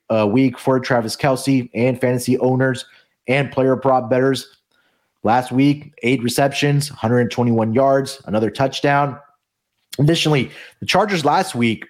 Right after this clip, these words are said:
against the Las Vegas Raiders, their tight end, one of the, one of the better ones in the league, Darren Waller, finished up with four catches and seventy-nine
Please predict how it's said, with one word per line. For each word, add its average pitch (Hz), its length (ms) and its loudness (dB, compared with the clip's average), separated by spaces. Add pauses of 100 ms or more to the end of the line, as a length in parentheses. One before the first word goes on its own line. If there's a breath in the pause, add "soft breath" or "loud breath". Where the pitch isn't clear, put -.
(640)
against 160 420 -2
the 143 500 4
Las 131 340 0
Vegas 143 360 -2
Raiders, 104 560 -2 (160)
their 131 160 0
tight 147 300 0
end, 120 280 -2 (340 soft breath)
one 117 120 0
of 131 60 0
the, 127 200 -2 (120)
one 135 160 0
of 139 60 -2
the 135 60 2
better 139 280 0
ones 143 200 0
in 131 100 0
the 131 80 2
league, 113 340 0
Darren 123 280 0
Waller, 127 360 0
finished 123 360 -4
up 131 320 -2 (200 soft breath)
with 120 260 -2
four 143 320 0
catches 143 480 -2
and 117 240 -4
seventy-nine 123 1000 -2